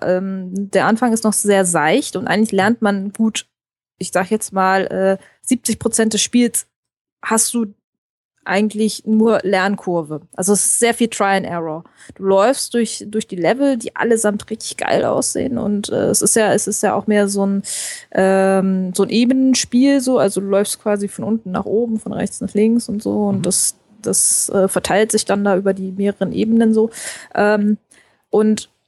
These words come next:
Speaker 1: versuchst einfach nur irgendwie durch, durch diese Level zu kommen und, äh,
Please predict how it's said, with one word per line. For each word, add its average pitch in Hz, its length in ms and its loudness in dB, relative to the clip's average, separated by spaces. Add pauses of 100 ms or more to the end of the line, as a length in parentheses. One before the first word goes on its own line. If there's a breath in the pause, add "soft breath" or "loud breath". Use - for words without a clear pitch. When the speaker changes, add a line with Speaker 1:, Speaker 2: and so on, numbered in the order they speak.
(200)
Speaker 1:
versuchst 233 520 2
einfach 240 400 0
nur 247 200 4
irgendwie 247 640 0
durch, 233 340 -4
durch 233 140 -2
diese 220 240 0
Level 247 300 2
zu - 160 -8
kommen 240 360 0
und, 220 360 0
äh, - 200 -2